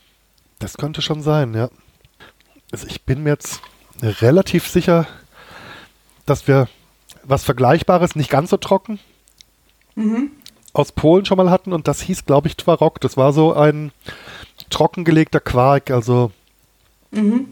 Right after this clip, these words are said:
Speaker 1: so auf dem, auf dem Übergang vom Quark zum Frischkäse und das Ganze aber dann enorm abgesiebt,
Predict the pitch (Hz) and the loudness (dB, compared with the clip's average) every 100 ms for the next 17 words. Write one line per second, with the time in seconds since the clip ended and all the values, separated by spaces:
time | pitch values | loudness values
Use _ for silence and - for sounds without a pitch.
0 | - - 143 139 - 139 - 143 - 147 | -10 -2 0 2 0 -2 -2 -2 -2 0
1 | 175 175 175 160 151 - 147 - 156 - | 2 2 0 -2 -2 0 0 0 -6 -4
2 | 196 - 214 202 190 180 160 - 165 175 | -4 -2 2 2 2 -2 -2 -2 -2 0
3 | 170 165 160 156 - - - - - _ | 2 2 0 -2 -10 -18 -18 -20 -20 _
4 | _ - 156 147 151 143 - - - 117 | _ -4 0 2 2 0 -4 -6 -4 -6
5 | - - | -8 -12